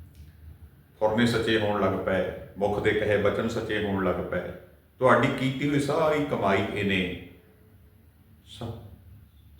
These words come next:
ਸਾਰੀ ਕਮਾਈ ਤੇ ਪਾਣੀ ਫੇਰ ਦੇਣਾ ਹੈ, ਭਾਵ ਕਿ ਖਤਮ ਕਰ ਦੇਣਾ ਹੈ। ਇੱਕ ਭੈਣ ਜੀ ਸੀਗੇ,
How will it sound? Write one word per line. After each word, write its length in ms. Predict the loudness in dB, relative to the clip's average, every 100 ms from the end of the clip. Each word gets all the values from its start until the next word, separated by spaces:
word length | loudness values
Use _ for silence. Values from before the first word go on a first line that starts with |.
| -4
ਸਾਰੀ 200 | 2 4
ਕਮਾਈ 320 | 4 2 0
ਤੇ 100 | 0
ਪਾਣੀ 380 | 0 2 2 0 -2
ਫੇਰ 180 | -2
ਦੇਣਾ 220 | 0 -2 -2
ਹੈ, 340 | -6 -8 -12 -16 -18 -18 -20 -20 _ -20 -20 -20 -20 -20 -20 -20 -20 -6
ਭਾਵ 220 | 4 6 6
ਕਿ 120 | 2
ਖਤਮ 280 | 2 2 2
ਕਰ 180 | 2
ਦੇਣਾ 260 | 2 -2 -4
ਹੈ। 80 | -6
ਇੱਕ 100 | -6
ਭੈਣ 340 | -2 0 2 0
ਜੀ 80 |
ਸੀਗੇ, 520 | 0 0 -2 -4 -10